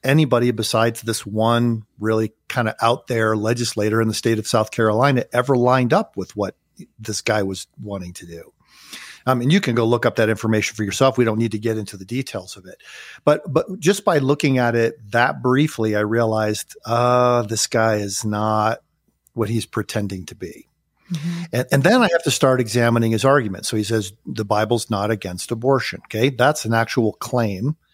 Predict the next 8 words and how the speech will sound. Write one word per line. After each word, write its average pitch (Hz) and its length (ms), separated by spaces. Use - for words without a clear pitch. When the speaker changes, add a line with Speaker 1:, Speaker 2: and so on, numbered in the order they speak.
Speaker 1:
to 135 280
some 143 440
factual 127 640
knowledge 107 580
that 123 260
can 123 380
be 110 160
examined. 101 600